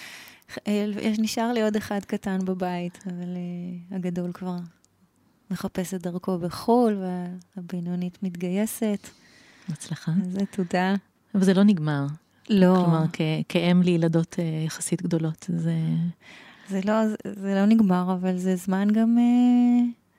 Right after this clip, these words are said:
Speaker 1: זה זמן להתפתח
Speaker 2: משתנה, כן.
Speaker 1: ולהשתנות
Speaker 2: נכון.
Speaker 1: ולגדול עוד קצת.
Speaker 2: לגמרי. במקביל.
Speaker 1: כן,
Speaker 2: כן,
Speaker 1: נכון.
Speaker 2: נכון. והשאלה האחרונה היא, אה,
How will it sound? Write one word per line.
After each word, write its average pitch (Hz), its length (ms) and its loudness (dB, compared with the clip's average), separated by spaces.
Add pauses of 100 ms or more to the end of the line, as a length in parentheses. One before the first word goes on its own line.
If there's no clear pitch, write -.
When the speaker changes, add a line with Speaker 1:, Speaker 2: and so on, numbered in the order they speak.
(500)
Speaker 1:
זה 202 120 2
זמן 208 380 2
להתפתח 226 300 4
Speaker 2:
משתנה, 190 460 6
כן. 226 180 -4
Speaker 1:
ולהשתנות 208 880 0
Speaker 2:
נכון. 185 200 -2
Speaker 1:
ולגדול 196 540 2 (160)
עוד 220 140 0
קצת. 170 240 -4
Speaker 2:
לגמרי. 156 360 0 (560)
במקביל. 165 460 0 (260)
Speaker 1:
כן, 226 260 4 (260)
Speaker 2:
כן, 156 240 -4
Speaker 1:
נכון. 202 340 -4
Speaker 2:
נכון. 175 280 -4 (1000)
והשאלה 170 680 0
האחרונה 170 460 0
היא, 196 360 4 (480)
אה, 175 40 2